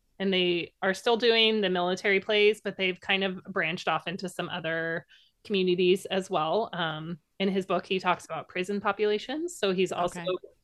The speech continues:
Speaker 1: branched out to, um, not just the prisoners, but also the, um, people that work in the prisons.
Speaker 2: Okay.
Speaker 1: So
Speaker 2: Do they
Speaker 1: it's
Speaker 2: still do
Speaker 1: branched out.
Speaker 2: tragedy? Like, do they do Greek tragedies? Is that what
Speaker 1: Yeah.
Speaker 2: they perform?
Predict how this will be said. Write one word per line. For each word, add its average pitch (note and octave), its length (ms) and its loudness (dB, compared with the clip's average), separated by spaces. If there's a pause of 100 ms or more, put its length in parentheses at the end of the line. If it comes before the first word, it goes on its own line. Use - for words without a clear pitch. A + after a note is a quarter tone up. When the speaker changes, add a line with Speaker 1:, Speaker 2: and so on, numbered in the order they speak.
(240)
Speaker 1:
branched F#3 340 2
out E3+ 300 0
to, E3 760 -2
um, D#3 500 -10 (480)
not F#3+ 220 2
just G#3 320 2 (180)
the F3 220 -4 (160)
prisoners, C4+ 560 4 (140)
but F3 280 4
also F3 840 0 (120)
the, D#3 640 -4 (220)
um, D3+ 600 -6 (460)
people G3+ 220 2
that D#3+ 160 0
work D#3+ 240 -4
in D3 40 -8
the D3 60 -6
prisons. D3 560 -12 (420)
Speaker 2:
Okay. F3+ 460 -10 (300)
Speaker 1:
So G#3+ 160 8
Speaker 2:
Do A3+ 80 2
they A3 140 8
Speaker 1:
it's G#3+ 120 0
Speaker 2:
still G#3+ 300 4
do A3+ 200 0
Speaker 1:
branched - 60 2
out. D3 80 4
Speaker 2:
tragedy? A3 640 2
Like, G3 280 2
do G3 100 2
they F#3+ 120 4
do F#3+ 220 0
Greek E3+ 300 -4
tragedies? G3+ 580 -4
Is F3+ 120 -10
that D#3 120 -2
what E3+ 60 0
Speaker 1:
Yeah. E3+ 40 2
Speaker 2:
they E3+ 80 -2
perform? E3+ 600 -6